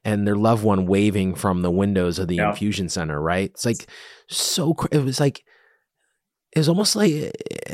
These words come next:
Speaker 1: and it's like going to the zoo, right? Like, i-, if you think of, like, I know we can laugh about it now, but think about it then. Like, so that, that mental torture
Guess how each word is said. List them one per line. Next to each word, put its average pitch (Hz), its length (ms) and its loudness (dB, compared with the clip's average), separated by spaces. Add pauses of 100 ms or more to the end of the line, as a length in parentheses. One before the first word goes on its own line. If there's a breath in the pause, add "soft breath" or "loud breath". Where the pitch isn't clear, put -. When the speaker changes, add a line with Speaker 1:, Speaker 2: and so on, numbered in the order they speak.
(140)
Speaker 1:
and 131 260 -6
it's 135 320 -4
like 127 120 -2
going 160 260 6
to - 80 -4
the 104 120 2
zoo, 82 420 0 (640)
right? 117 280 4
Like, 143 180 2
i-, 117 140 2
if 131 300 -2
you 175 80 6
think 202 180 4
of, 180 160 2 (220 loud breath)
like, 185 120 4
I 202 120 6
know 226 100 8
we 214 140 6
can 143 180 2
laugh 113 300 2
about 123 260 6
it 107 80 4
now, 104 300 6
but 156 180 2
think 185 180 2
about 208 240 2
it 202 140 0
then. 151 300 4
Like, 101 240 2
so 131 180 2
that, 123 220 2
that 127 240 0
mental 147 720 4 (760 loud breath)
torture - 760 -4